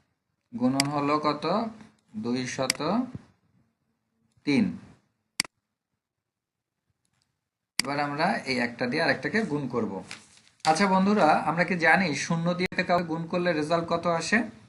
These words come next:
হ্যাঁ বন্ধুরা, শূন্য দিয়ে গুণ করলে রেজাল্ট আসে শূন্য। তাহলে তিন দিয়ে আটকে গুণ করলে কত আসবে? তিন আটা চব্বিশ,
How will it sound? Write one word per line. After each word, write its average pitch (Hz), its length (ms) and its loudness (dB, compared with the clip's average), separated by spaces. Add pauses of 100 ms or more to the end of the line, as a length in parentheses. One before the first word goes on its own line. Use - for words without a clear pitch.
(140)
হ্যাঁ 147 160 4
বন্ধুরা, 135 360 2
শূন্য 165 320 -4
দিয়ে 170 160 2
গুণ 151 220 0
করলে 175 280 0
রেজাল্ট 151 360 0
আসে 185 260 4 (380)
শূন্য। 147 480 2 (220)
তাহলে 165 200 0
তিন 180 260 -2
দিয়ে 196 120 4
আটকে - 320 4
গুণ 175 220 -4
করলে 180 320 -2
কত 175 200 2
আসবে? 175 340 0
তিন 170 220 -6
আটা 160 220 0
চব্বিশ, 165 640 -4